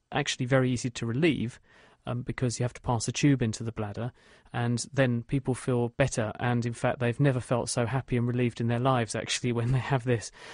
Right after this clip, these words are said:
'cause you just have never wanted to go to the loo so badly. Um,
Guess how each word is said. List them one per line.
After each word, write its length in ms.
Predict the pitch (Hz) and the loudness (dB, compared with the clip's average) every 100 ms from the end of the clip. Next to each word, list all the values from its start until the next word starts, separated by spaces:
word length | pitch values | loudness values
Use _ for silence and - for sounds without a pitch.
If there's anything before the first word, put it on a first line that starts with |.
| - - | -16 -4
'cause 200 | 127 - | -2 0
you 220 | 123 127 | -2 0
just 300 | 135 123 - 107 | 0 -2 -4 -4
have 180 | 117 | 2
never 220 | 147 139 131 | 4 4 4
wanted 280 | 127 120 - | 2 0 -2
to 40 | |
go 140 | 127 120 | 0 0
to 160 | - | 0
the 60 | 117 | -2
loo 100 | 120 | -2
so 200 | - 113 | -2 -2
badly. 400 | 123 117 113 107 - - - - - - | 0 0 -2 -6 -8 -18 -18 -18 -8 -2
Um, 220 | 127 | 0